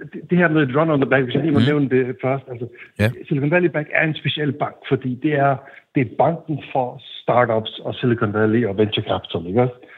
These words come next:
Speaker 1: Altså, man regner med omkring halvdelen af alle startups, der er venture funded, de banker i Silicon Valley, så, så det,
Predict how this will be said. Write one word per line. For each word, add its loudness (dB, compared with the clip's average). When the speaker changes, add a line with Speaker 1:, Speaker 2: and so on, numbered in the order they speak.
Speaker 1:
Altså, -4
man -6
regner 2
med -2
omkring -4
halvdelen 2
af -8
alle 2
startups, 0
der -2
er -4
venture -4
funded, -6
de 2
banker 4
i -4
Silicon -8
Valley, -2
så, -6
så -6
det, -2